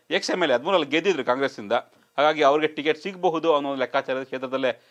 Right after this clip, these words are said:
ಇದ್ದಾರೆ. ನೋಡೋಣ ಯಾರು ಟಿಕೆಟ್ ಕೊಡ್ತಾರೆ ಅಂತ. But, ಆ, ವಿರೂಪಾಕ್ಷಪ್ಪ ಬಳ್ಳಾರಿ ವಿರುದ್ಧದ ಸ್ವಲ್ಪ ಅಲೆ ಇದ್ದಂತೆ ಕಾಣಿಸುತ್ತೆ ಕ್ಷೇತ್ರದಲ್ಲಿ. ಆ, ಹಾಗಾಗಿ ಕಾಂಗ್ರೆಸ್ನ ಅಭ್ಯರ್ಥಿ,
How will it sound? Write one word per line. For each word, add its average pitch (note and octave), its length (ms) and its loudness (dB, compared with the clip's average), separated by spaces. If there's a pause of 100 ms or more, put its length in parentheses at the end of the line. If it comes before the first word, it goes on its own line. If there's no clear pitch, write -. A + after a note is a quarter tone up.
(180)
ಇದ್ದಾರೆ. D#3 440 2
ನೋಡೋಣ E3+ 220 4
ಯಾರು C#3 220 4
ಟಿಕೆಟ್ C#3 240 -4
ಕೊಡ್ತಾರೆ B2 280 -2
ಅಂತ. A2+ 120 -4
But, E3+ 340 2 (560)
ಆ, A#2+ 200 4
ವಿರೂಪಾಕ್ಷಪ್ಪ F3+ 600 2
ಬಳ್ಳಾರಿ F#3 460 4
ವಿರುದ್ಧದ F#3+ 680 2
ಸ್ವಲ್ಪ F3+ 280 2 (480)
ಅಲೆ D#3+ 180 4
ಇದ್ದಂತೆ D#3 260 0
ಕಾಣಿಸುತ್ತೆ C#3 420 -2
ಕ್ಷೇತ್ರದಲ್ಲಿ. A#2+ 560 -8
ಆ, A2 200 2
ಹಾಗಾಗಿ C3 320 0
ಕಾಂಗ್ರೆಸ್ನ C#3+ 460 -2
ಅಭ್ಯರ್ಥಿ, B2+ 520 -2